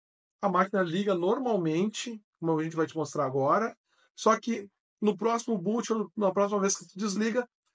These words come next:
ele desativa de novo o T X E. Como a gente resolveu? A gente vai te mostrar agora, então.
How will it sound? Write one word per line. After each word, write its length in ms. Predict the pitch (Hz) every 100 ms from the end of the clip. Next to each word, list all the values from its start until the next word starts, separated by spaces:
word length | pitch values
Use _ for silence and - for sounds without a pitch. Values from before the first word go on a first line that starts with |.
| _ _
ele 180 | 190 202
desativa 460 | 190 226 - 220 220
de 100 | 202
novo 200 | 208 202
o 20 |
T 100 | 214
X 280 | 196 208 165
E. 180 | 147 - -
Como 240 | 247 302
a 40 | 269
gente 220 | 214 233
resolveu? 540 | 220 220 196 160 131 147
A 20 |
gente 140 | 160
vai 120 | 202
te 80 | 196
mostrar 280 | 208 190 202
agora, 300 | 196 180 185
então. 320 | 196 156 110